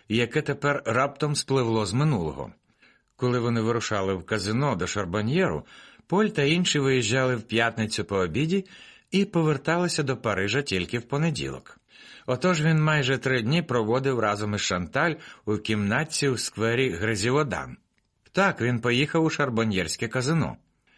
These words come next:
У нього там є знайомий круп'є, а він привозить звідти трохи більше грошей, ніж зазвичай.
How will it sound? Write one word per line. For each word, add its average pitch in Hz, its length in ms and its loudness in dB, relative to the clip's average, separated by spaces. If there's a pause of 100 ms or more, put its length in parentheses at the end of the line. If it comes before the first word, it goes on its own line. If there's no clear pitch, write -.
(300)
У 170 60 2
нього 185 260 4
там 165 200 2
є 160 140 4
знайомий 127 500 2
круп'є, 117 540 -2 (640)
а 110 160 -2
він 139 180 2
привозить 131 520 0
звідти 123 420 0
трохи 127 380 -2
більше 95 440 0
грошей, 76 540 -6
ніж 98 240 -2
зазвичай. 95 680 -4